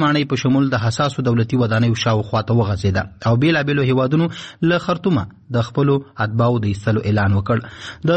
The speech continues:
رویټرز خبري اژانس ته راپور له مخې د مهمو دولتي ودانیو د نیولو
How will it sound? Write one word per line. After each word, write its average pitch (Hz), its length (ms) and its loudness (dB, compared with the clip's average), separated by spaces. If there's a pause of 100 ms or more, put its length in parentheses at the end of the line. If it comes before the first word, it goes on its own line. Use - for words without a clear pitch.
رویټرز 185 400 -2
خبري 151 240 0
اژانس 143 320 0
ته 131 120 0
راپور 131 280 0
له 131 80 2
مخې 147 320 -2
د 123 140 4
مهمو 143 340 2
دولتي 117 380 0
ودانیو 110 340 2
د 113 160 2
نیولو 104 240 0